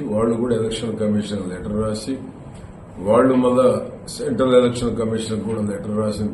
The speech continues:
తర్వాత ఒక క్లారిటీ ఇవ్వటం జరిగింది. ఏది ఏమైనా మరలా పన్నెండు వందల పంతొమ్మిది ఓట్లు నిన్న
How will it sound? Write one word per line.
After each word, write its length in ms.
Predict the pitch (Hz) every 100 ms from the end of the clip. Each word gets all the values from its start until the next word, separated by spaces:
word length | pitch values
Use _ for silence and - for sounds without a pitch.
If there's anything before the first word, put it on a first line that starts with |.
| 101
తర్వాత 380 | 101 104 101 - - - 104
ఒక 80 | 104 -
క్లారిటీ 380 | 104 113 110 107
ఇవ్వటం 280 | 104 92 107 107
జరిగింది. 420 | 92 82 82 - - - - - - - - - - - - 101
ఏది 180 | 110 113 113
ఏమైనా 340 | 107 104 104 127 120
మరలా 280 | 107 107 127 - - - - - -
పన్నెండు 320 | 107 110 110
వందల 200 | 107 107 104
పంతొమ్మిది 440 | 101 101 104 101 98 98
ఓట్లు 260 | 120 120 117 87 - -
నిన్న 160 | 101 104